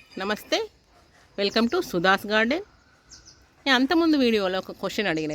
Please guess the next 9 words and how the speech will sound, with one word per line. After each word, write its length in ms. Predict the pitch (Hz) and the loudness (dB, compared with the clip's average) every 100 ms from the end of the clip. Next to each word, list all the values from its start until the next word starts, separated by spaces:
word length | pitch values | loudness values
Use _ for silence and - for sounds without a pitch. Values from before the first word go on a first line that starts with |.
| 151 | -6
కదా, 160 | 151 339 - _ - - _ - - - - _ _ _ _ _ _ _ - - - _ _ _ _ - - _ _ - - _ - - _ _ | -6 -6 -10 _ -20 -20 _ -20 -20 -20 -20 _ _ _ _ _ _ _ -20 -20 -20 _ _ _ _ -20 -20 _ _ -20 -20 _ -20 -20 _ _
ముస్లిం 460 | 240 269 330 370 254 | 6 6 6 6 8
దేశమైన 640 | 202 - 185 180 185 349 - _ _ _ - | 6 4 0 0 -2 -4 -6 _ _ _ 2
కరెన్సీ 460 | 208 247 269 - 214 | 4 6 4 2 0
పైన, 340 | 165 165 185 349 _ _ _ | -2 -6 -6 -8 _ _ _
కరెన్సీ 380 | 185 240 269 262 | 2 2 4 2
నోటు 240 | 202 175 - | 2 -2 -4
పైన 340 | 170 160 226 277 _ _ _ _ _ _ _ - _ - - _ - | -6 -4 -4 -6 _ _ _ _ _ _ _ -20 _ -20 -20 _ 0
మన 140 | 196 | 4